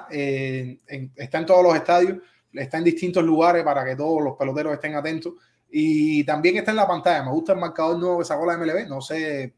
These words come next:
eh, por dónde ustedes lo ven, pero ellos también incluyeron el reloj bien pequeño. Tengo que ver E S P N y las otras plataformas a ver cómo están transmitiendo Fox, que es una de las que también me gusta mucho. Y bueno, muchísimas gracias a Coqui por su donación, hermano. Eh, gracias por contribuir al canal.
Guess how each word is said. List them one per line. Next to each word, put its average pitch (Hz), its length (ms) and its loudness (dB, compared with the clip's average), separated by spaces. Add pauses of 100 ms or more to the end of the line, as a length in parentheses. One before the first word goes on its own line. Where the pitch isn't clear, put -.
(100)
eh, 135 220 -10
por 131 100 -10
dónde 160 220 -4
ustedes 170 240 0
lo 160 80 0
ven, 208 260 0 (380)
pero 143 500 4
ellos 180 140 4
también 180 240 -2
incluyeron 170 460 2
el 147 100 -6
reloj 147 320 -2
bien 151 160 -8
pequeño. 160 320 -6
Tengo 143 160 -4
que 160 80 -4
ver 156 140 -2
E 156 100 2
S 160 100 -6
P 151 200 -4
N 151 100 -10
y - 20 -8
las 127 160 -8
otras 151 160 -6
plataformas 139 640 -6
a 131 40 -8
ver 135 100 -8
cómo 147 140 -10
están 147 160 -4
transmitiendo 139 480 -6
Fox, - 340 -4
que - 60 -20
es 131 80 -8
una 147 140 -4
de 143 60 -2
las 135 100 -6
que 123 200 -14
también 131 240 -12
me 139 60 -4
gusta 143 240 -2
mucho. 131 240 -4 (420)
Y 160 240 10
bueno, 175 380 8
muchísimas 190 460 0
gracias 175 360 6
a 160 160 2
Coqui 180 280 2
por 147 280 -4
su 151 140 -8
donación, 147 380 -6
hermano. 196 440 -6 (240)
Eh, 131 220 -8
gracias 165 320 -4
por 156 140 -10
contribuir 151 400 -2
al 151 100 -2
canal. 175 400 -4